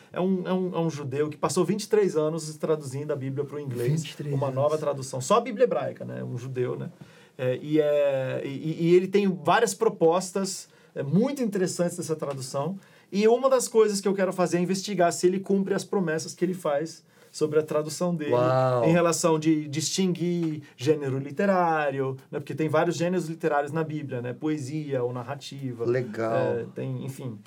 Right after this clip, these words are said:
Speaker 1: E aí o, o, o parte é, é, é, é, é ver o quanto isso aparece no texto dele,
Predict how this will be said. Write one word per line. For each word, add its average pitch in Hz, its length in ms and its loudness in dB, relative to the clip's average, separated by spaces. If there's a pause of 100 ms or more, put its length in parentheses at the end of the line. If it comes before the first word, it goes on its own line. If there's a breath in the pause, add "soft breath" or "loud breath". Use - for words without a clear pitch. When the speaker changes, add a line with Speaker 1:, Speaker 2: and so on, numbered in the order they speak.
(220 loud breath)
Speaker 1:
E 151 140 2
aí 151 180 2
o, 165 80 2
o, 135 640 -6
o 120 80 -12 (100)
parte 185 320 2
é, 165 40 4
é, 120 360 -2
é, 135 220 -6
é, 123 520 -2
é - 80 -8
ver 113 400 4
o 175 100 4
quanto 262 360 2
isso 226 160 0
aparece 180 400 4
no 190 80 -2
texto 180 320 2
dele, 185 540 2